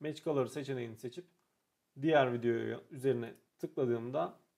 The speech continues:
ikisine de Final Cut Pro yakın renklere dönüştürmeye çalışıyor. Hemen altında Show Color Inspector kısmı var. Yani seçili olan, e, klip parçasının inspektör panelinde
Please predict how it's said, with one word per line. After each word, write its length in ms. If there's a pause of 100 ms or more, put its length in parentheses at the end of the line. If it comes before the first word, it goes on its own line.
(120)
ikisine 500
de 200 (300)
Final 240
Cut 260
Pro 400
yakın 380 (400)
renklere 720 (440)
dönüştürmeye 640
çalışıyor. 640 (240)
Hemen 220
altında 580
Show 380
Color 320
Inspector 840 (240)
kısmı 340
var. 300 (240)
Yani 340
seçili 300
olan, 280 (260)
e, 260
klip 260
parçasının 600 (1120)
inspektör 680 (120)
panelinde 680